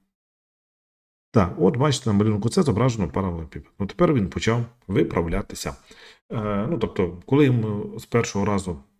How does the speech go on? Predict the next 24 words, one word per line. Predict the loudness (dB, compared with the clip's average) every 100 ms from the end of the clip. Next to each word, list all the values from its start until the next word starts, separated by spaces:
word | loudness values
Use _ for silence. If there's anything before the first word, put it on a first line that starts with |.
| _
не | -6
получається | 0 0 2 2 2 0
попросити | -4 -6 -2 -2 -2
його | -2 0
виправитися, | 0 0 -2 -2 -6 -4
він | -4
тоді | -4 -6
спробує, | -6 -2 0 -2 -4 -10 -20 -20 _ _ -6
е, | -2 0 0
виправлятися. | -2 0 0 0 -2 -2 -2 -4 -6 -6 -4 -6 -8 _ _ _ _ _ _ _ _ _ _ _ _ _ _
Але | 0 2 2 -2 -8
дивіться, | -4 -4 -4
що | -8 -8
пише | -8 -4
нам | -2
Google, | 0 0 -2
чому | -6 -4 -2
я | -2
помилився, | -2 -2 -2 -4 -8
я | -6
неправильно | -4 -4 -2 -2
визначив | -2 -4 -6 -8
тип | -4 -4 -4
многогранника. | -10 -12 -10 -10 -12 -20